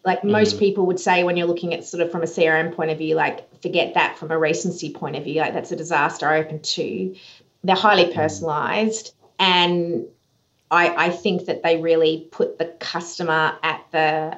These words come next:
Speaker 1: um, at the centre of, of their business and then very successfully get customers to trade up. So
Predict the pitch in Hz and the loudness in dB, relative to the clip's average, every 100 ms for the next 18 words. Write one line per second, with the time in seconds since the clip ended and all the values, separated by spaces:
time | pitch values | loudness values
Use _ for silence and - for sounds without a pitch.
0 | - 165 - - - 190 - _ _ _ | -10 -10 -8 -6 -8 -8 -10 _ _ _
1 | _ _ 175 175 170 170 165 - 151 156 | _ _ -2 -2 -2 0 -2 0 0 0
2 | - 170 165 160 160 160 - _ 175 170 | 0 0 0 -2 -6 -8 -16 _ -6 0
3 | 170 170 196 208 277 311 - 185 175 175 | 0 0 0 4 4 2 0 0 2 4
4 | 160 165 - - - 156 - 185 202 196 | 4 4 0 -6 -2 -2 -2 -2 0 0
5 | 160 - 170 170 175 165 165 - 156 170 | -2 -2 -8 -6 -4 -2 -2 -6 -4 0
6 | 170 214 147 - - 165 170 | 2 4 2 0 2 4 2